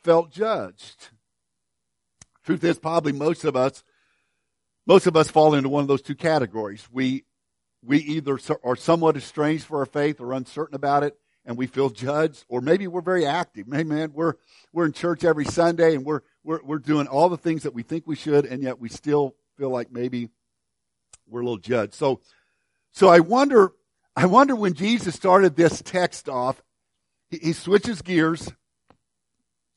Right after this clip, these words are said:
and he says, "Do not judge, or you too will be judged." I wonder,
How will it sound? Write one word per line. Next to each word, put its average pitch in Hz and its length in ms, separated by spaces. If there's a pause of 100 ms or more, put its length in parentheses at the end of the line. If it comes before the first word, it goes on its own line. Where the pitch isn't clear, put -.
(100)
and 143 80
he 147 60
says, 131 260
"Do 202 160
not 196 200
judge, 165 520
or 123 160
you 156 160
too 175 240
will 143 140
be 123 120
judged." 127 400
I 135 120
wonder, 175 520